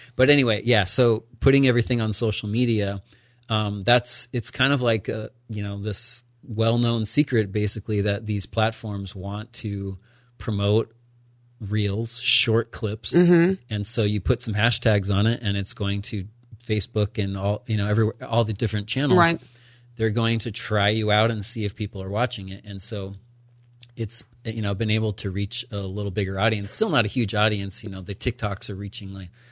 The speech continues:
Speaker 1: two hundred, two hundred fifty
Speaker 2: Mm-hmm.
Speaker 1: people, but most of them are people that aren't actually following the page. It's just new people.
Speaker 2: Right.
Speaker 1: So, um, that's, that's true with all of them. But,
Speaker 2: Well, it's kinda
Speaker 1: um,
Speaker 2: the same thing I,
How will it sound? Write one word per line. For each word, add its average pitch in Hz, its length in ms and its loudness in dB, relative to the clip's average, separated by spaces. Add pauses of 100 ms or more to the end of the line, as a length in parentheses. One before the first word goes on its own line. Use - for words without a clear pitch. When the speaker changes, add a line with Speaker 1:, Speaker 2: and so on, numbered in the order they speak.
(180)
Speaker 1:
two 107 160 2
hundred, 101 300 2
two - 100 -4
hundred 101 200 -2
fifty 113 200 2
Speaker 2:
Mm-hmm. 185 140 6 (100)
Speaker 1:
people, 101 300 -2 (220)
but 104 100 -6
most 127 240 4
of 120 80 2
them 113 80 0
are 104 40 -2
people 107 320 -2
that 95 160 -4 (140)
aren't 101 220 -4
actually 98 400 -6
following 107 400 0
the 92 80 -10
page. 101 440 -2
It's 101 160 -10
just - 220 -8
new 104 160 -6
people. 92 420 -6 (140)
Speaker 2:
Right. 170 360 2
Speaker 1:
So, 110 360 0
um, 104 180 -6
that's, 110 300 -4
that's 107 220 0
true 107 240 -4
with 98 120 -6
all 104 200 -2
of 92 60 -8
them. 92 240 -10
But, - 100 -2
Speaker 2:
Well, 311 80 4
it's 330 60 0
kinda 415 120 6
Speaker 1:
um, 415 60 8
Speaker 2:
the 392 80 8
same 262 240 2
thing 240 200 2
I, 190 160 4